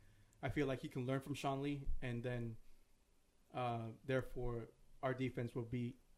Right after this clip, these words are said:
better. 'Cause that, that was the Cowboys' defense, uh, problem last year was defense. There was, there was trash in defense. So there's that. Um, as for Champions League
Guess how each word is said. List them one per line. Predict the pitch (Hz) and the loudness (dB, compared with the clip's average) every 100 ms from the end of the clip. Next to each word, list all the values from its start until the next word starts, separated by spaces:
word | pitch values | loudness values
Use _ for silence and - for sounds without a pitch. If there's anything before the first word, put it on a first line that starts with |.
| - | -14
better. | 120 127 117 110 - _ - | 2 4 4 -6 -16 _ -14
'Cause | 123 | -6
that, | 135 139 135 - | 0 0 0 0
that | 135 | 2
was | 135 | 2
the | 123 | 0
Cowboys' | - 127 127 120 | 2 4 4 2
defense, | 123 - 123 - - | 0 0 -2 -2 0
uh, | 131 | 0
problem | 123 135 127 127 123 - - | 2 2 2 0 -4 -14 -6
last | 131 123 - | -2 -2 0
year | 123 | 0
was | 117 - - | -2 -4 -8
defense. | 120 - - - - - - - - | -8 -10 -16 -18 -20 -20 -20 -20 -10
There | 135 | -6
was, | 123 - - | -4 -6 -4
there | 127 | -2
was | 120 | -2
trash | - 120 - | -2 -6 -6
in | |
defense. | 117 - - - | -12 -16 -18 -18
So | - - - - - - - - - - - - | -18 -20 -20 -20 -20 -20 -20 -20 -20 -10 -10 -4
there's | 135 117 | -2 0
that. | 113 - - - - | 2 0 -2 -10 2
Um, | 131 127 123 117 - - - - - - - - - - _ - | 4 6 4 2 -2 -12 -20 -16 -14 -14 -18 -20 -20 -20 _ 4
as | 143 139 | 6 6
for | 147 131 | 2 0
Champions | - 156 156 160 151 | 4 2 4 0 4
League | 160 156 | 4 4